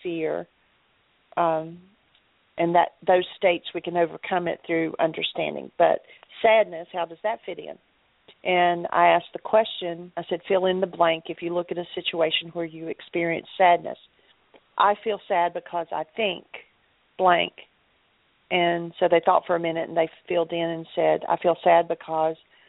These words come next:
my children are growing up and moving out. I became an empty nester a couple of days ago, and I'm happy for them and all that they have accomplished and their joy, but I miss having them around.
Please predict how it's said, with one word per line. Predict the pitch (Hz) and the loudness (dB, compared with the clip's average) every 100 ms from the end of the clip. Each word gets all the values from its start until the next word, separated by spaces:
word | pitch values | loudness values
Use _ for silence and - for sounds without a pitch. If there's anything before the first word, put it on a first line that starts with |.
| _ - | _ -2
my | 180 | 0
children | - 220 208 190 | 4 2 2 -2
are | 175 | -6
growing | 170 170 175 180 | 0 0 0 0
up | 160 | -2
and | 170 165 | -2 -4
moving | 165 180 170 | -4 -4 -4
out. | 151 170 - _ _ _ _ _ _ _ _ _ _ - | -2 -4 -8 _ _ _ _ _ _ _ _ _ _ -2
I | - | 2
became | 175 185 185 165 | 2 0 -4 -4
an | 170 | -6
empty | 175 - 185 | -8 -8 -6
nester | 175 175 - 180 175 - - - _ - | -4 -4 -4 -6 -6 -8 -20 -20 _ -14
a | |
couple | - 190 180 | 0 0 0
of | 175 170 | -4 0
days | 180 180 | 0 0
ago, | 180 170 160 170 | -4 -2 -2 -2
and | - 170 | -6 -6
I'm | 170 | -6
happy | 165 208 - 233 | 0 0 0 -6
for | - | -8
them | 190 190 190 180 175 | -6 -4 -2 -2 -2
and | - 170 | -4 -2
all | 165 | -2
that | 170 165 | -4 -4
they | 165 170 | -4 -2
have | 170 160 | 0 -2
accomplished | - - 226 277 165 180 - - _ - - _ | -4 -4 -2 0 0 0 -2 -4 _ -20 -20 _
and | - 180 | 2 4
their | 175 170 | 4 2
joy, | 160 202 202 165 165 | 2 2 4 2 2
but | 165 | 2
I | 165 | 2
miss | 170 190 202 - | 2 0 -2 0
having | 185 175 165 | 0 0 -2
them | 160 | -6
around. | 160 170 170 147 - | -4 -2 -2 -4 -8